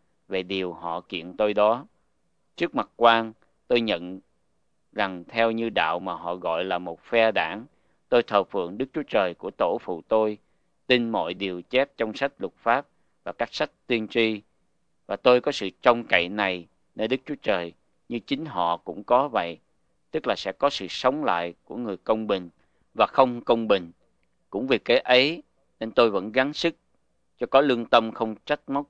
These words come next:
trước mặt Đức Chúa Trời và trước mặt loài người. Vả, đã lâu năm nay tôi đi vắng, rồi mới về bố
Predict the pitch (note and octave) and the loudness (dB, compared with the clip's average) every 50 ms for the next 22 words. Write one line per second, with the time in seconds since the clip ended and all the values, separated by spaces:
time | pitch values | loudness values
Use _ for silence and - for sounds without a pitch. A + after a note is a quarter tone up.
0 | _ - D#3+ D3 - - F3 - - A#2+ A#2 - C#3+ C3 - - G2+ F2+ E2+ D#2+ | _ -8 -8 -6 -6 -8 -12 -10 -10 -10 -8 -8 -8 -6 -4 -2 -2 -2 -2 -4
1 | D#2 _ _ _ _ _ _ _ _ - F2 - - D3 D3 C3+ A2+ F#2 - _ | -8 _ _ _ _ _ _ _ _ -10 -8 -6 -4 -4 -2 -2 -2 -2 -4 _
2 | - F#2+ F#2 F2+ F2+ F2+ F2+ F2+ F2 E2+ D#2+ D#2+ _ _ _ _ _ _ _ _ | -4 -4 -2 -2 -4 -6 -6 -6 -6 -6 -8 -12 _ _ _ _ _ _ _ _
3 | _ _ _ _ _ - F2+ F2 E2+ F#2 A2+ B2+ C#3+ _ _ _ _ _ _ - | _ _ _ _ _ 2 2 4 4 2 0 -2 -6 _ _ _ _ _ _ -4
4 | - G#2 C3+ C#3 C3+ B2+ B2 B2+ B2+ B2 B2 B2 A#2+ A#2 A#2 A2+ A2+ A2 - A2+ | 0 2 4 6 4 4 4 2 2 0 0 0 2 2 2 2 0 0 -2 -2
5 | A2+ A2 A2+ A2 G#2 G2+ A2+ A2 A#2+ C3+ D3+ F3+ _ _ _ _ _ _ _ _ | -2 -2 -2 -2 0 2 2 2 0 -2 -10 -14 _ _ _ _ _ _ _ _
6 | G2 F#2+ F2 F#2 A2+ C3+ B2 A#2 F#2+ F2 E2 F#2 G#2 A#2 C3 | -8 -6 -2 -2 -2 0 0 0 -2 -2 -2 -2 0 0 -2